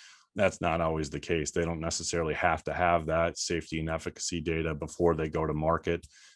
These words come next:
Um, and they can, not to say they,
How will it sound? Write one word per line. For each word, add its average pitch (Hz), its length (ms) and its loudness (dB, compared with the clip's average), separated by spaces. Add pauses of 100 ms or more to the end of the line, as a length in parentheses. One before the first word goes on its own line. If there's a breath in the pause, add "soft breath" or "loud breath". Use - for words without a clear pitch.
(100)
Um, 78 540 -4
and 82 180 -4
they 82 120 0
can, 78 500 -2 (600)
not 196 300 -2
to - 80 -4
say 82 280 2
they, 78 220 -2